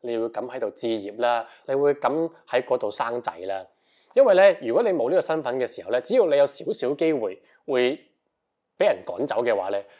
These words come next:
你一定要為自己留一條後路，你係唔敢喺嗰度 all in 嘅。噉所以呢，我覺得係個心態上呢，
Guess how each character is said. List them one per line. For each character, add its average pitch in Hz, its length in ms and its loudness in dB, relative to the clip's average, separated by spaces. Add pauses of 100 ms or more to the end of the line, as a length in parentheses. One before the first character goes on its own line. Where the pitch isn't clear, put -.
你 180 80 6
一 - 40 6
定 156 160 -2
要 123 100 0
為 113 100 2
自 113 160 -6
己 120 80 -6
留 127 320 -2
一 147 40 -4
條 117 140 -12
後 95 200 -12
路， 90 180 -14
你 147 80 0
係 131 160 -4
唔 98 120 -10
敢 127 140 -8
喺 143 100 -4
嗰 147 100 0
度 120 60 2
all 120 220 4
in 107 240 -2
嘅。 90 80 -14 (400)
噉 247 80 2
所 294 100 2
以 277 40 6
呢， 269 140 8
我 156 100 0
覺 160 100 0
得 226 100 -4
係 160 300 -8 (220)
個 156 100 -2
心 202 240 0
態 123 200 -4
上 98 260 -8
呢， 117 120 -2